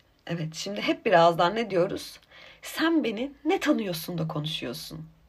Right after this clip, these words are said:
Bunu diyelim artık. Ya en son bir yazışmamı hatırlıyorum. "Ya lütfen artık bu kadar üzerime gelme. Bak, ben buna alışık değilim. Benden bu oldu. Ben kendimi bu kadar yetiştirebildim.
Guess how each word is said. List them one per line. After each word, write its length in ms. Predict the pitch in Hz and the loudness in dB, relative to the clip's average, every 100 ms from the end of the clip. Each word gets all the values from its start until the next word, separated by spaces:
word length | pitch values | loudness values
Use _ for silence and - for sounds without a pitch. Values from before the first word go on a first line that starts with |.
| _ _ _ _ _ _ _ _ _ _ _ - - | _ _ _ _ _ _ _ _ _ _ _ -20 -16
Bunu 260 | 208 262 294 | 0 2 2
diyelim 400 | 202 214 160 175 | 2 0 0 2
artık. 460 | 156 160 165 - - - - - - - - - | 0 0 -6 -10 -20 -20 -20 -20 -20 -18 -14 4
Ya 80 | 254 | 6
en 140 | 254 | 6
son 280 | 285 339 320 | 2 4 4
bir 260 | 339 - | 2 0
yazışmamı 520 | 214 220 - 226 233 277 | -2 -2 -4 -2 0 0
hatırlıyorum. 920 | 294 - 160 147 135 - 151 - - - - - - - - - - - - | -2 -2 -2 0 -2 -2 -8 -10 -16 -16 -16 -16 -18 -18 -20 -20 -20 -20 -14
"Ya 80 | 208 | -10
lütfen 380 | 208 226 - 233 | -10 -6 -2 -2
artık 380 | 208 - - 180 | -2 -8 -12 -12
bu 80 | |
kadar 220 | 170 165 156 | -8 -8 -8
üzerime 420 | 160 165 156 156 | -4 -2 0 -2
gelme. 520 | 156 151 147 156 160 - - | -2 -6 -6 -6 -6 -8 -6
Bak, 340 | 196 160 - - | -6 -4 -8 -8
ben 200 | 214 220 | -8 -6
buna 180 | 220 220 | -8 -8
alışık 440 | 220 - - _ | -8 -10 -12 _
değilim. 460 | 190 190 156 151 - - - - - | -8 -4 -4 -6 -12 -20 -20 -20 -6
Benden 480 | 254 311 330 359 311 | 0 2 4 4 4
bu 260 | 285 285 220 | 6 6 4
oldu. 380 | 165 165 165 - - - - - | 0 -2 -4 -6 -18 -20 -20 -4
Ben 260 | - 294 302 | 4 4 4
kendimi 500 | 302 285 330 415 302 | 2 4 0 0 -2
bu 100 | 320 | 6
kadar 320 | 339 220 180 | 8 8 4
yetiştirebildim. 920 | 160 160 - - 156 156 139 - | 2 -2 -8 -2 -2 -2 -6 -8